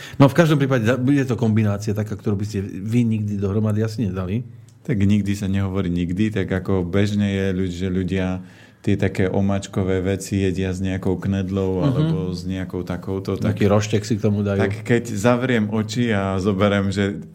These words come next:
Speaker 2: x hodín prešlo,
Speaker 1: To by sa
Speaker 2: tak
Speaker 1: vám páčilo teraz zavrieť oči a pospať si.
Speaker 2: Nie, nie, nie, tak
Speaker 1: No,
Speaker 2: ja nepotrebujem.
Speaker 1: by ste ma
Speaker 2: Ale keď zavriem oči a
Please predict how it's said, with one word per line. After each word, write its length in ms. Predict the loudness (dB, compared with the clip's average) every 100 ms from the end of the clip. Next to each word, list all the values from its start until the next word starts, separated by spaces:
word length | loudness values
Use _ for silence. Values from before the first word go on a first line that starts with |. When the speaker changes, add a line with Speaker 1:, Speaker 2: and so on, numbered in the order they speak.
| -2
Speaker 2:
x 240 | 0 0
hodín 400 | 0 0 2 0
prešlo, 400 | 0 0 0 2
Speaker 1:
To 80 | 4
by 80 | 6
sa 160 | 4 4
Speaker 2:
tak 0 |
Speaker 1:
vám 140 | 4
páčilo 400 | 4 4 4 4
teraz 320 | 2 2 2
zavrieť 320 | 4 4 4 4
oči 240 | 2 0
a 80 | 0
pospať 360 | -2 -2 -6 -6
si. 100 | -4
Speaker 2:
Nie, 320 | -2 0 0 0
nie, 160 | 0
nie, 180 | 0 -2 -2
tak 160 | 0
Speaker 1:
No, 80 | 0
Speaker 2:
ja 80 | 0
nepotrebujem. 720 | -2 -4 -2 -2 2 2 2
Speaker 1:
by 80 | -2
ste 80 | -6
ma 160 | 0
Speaker 2:
Ale 160 | 4 4
keď 160 | 2
zavriem 480 | 2 2 4 2 2
oči 560 | 0 -2 0 0 0 -2
a 320 | -2 -2